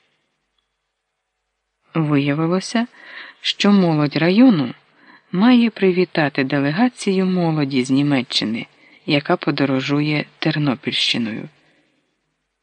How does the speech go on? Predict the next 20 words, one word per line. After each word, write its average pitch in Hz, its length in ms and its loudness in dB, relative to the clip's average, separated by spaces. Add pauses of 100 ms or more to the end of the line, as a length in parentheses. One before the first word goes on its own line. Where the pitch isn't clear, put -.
(420)
Ваші 214 480 0
близнятка 190 760 0
їм 175 340 0
сподобаються. 156 1160 -4 (1300)
Ще - 360 0
б 127 40 -8 (100)
пак. - 340 -8 (1120)
Хотіла 262 580 2
б 190 80 0
я 208 220 0
побачити 170 760 -2
людей, 151 560 0 (560)
яким 180 500 0
би 160 280 0
не 165 260 0
сподобалась 175 1120 -2 (460)
українська 156 880 -2 (100)
пісня 135 460 -4
в 110 60 -16
такому 127 640 -4